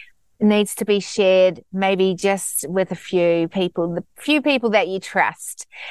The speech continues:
And they might not agree with everything about that bigger vision, but that's okay. You just share it and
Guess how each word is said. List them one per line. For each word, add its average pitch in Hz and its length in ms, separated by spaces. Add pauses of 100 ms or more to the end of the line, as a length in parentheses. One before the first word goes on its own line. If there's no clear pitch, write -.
(120)
And 196 800 (420)
they 277 260
might 339 240
not 285 160
agree 208 300
with 214 160
everything 190 400
about 175 320
that 151 200
bigger 180 260
vision, 165 500 (380)
but 240 100
that's 320 240
okay. 196 640
You 240 160
just 320 280
share 196 400
it - 120 (380)
and 190 920